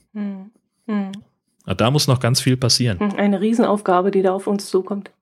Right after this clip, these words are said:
Speaker 2: Richtig.
Speaker 1: Ja, ja, ja.
Speaker 2: Und das ist mir alles lieber, als, äh,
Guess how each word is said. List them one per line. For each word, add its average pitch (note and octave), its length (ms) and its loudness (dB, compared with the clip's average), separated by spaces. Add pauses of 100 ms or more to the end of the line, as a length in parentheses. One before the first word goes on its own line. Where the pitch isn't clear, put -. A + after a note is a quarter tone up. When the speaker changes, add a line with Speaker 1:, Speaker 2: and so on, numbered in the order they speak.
(200)
Speaker 2:
Richtig. G2 380 -4 (260)
Speaker 1:
Ja, A3 200 -4 (120)
ja, A3+ 140 0 (500)
ja. G#3+ 140 -6 (680)
Speaker 2:
Und C3 120 2
das A#2+ 160 2
ist - 140 0
mir C#3+ 180 2
alles D#3+ 240 0
lieber, D#3+ 500 2
als, C3 460 2
äh, B2+ 380 4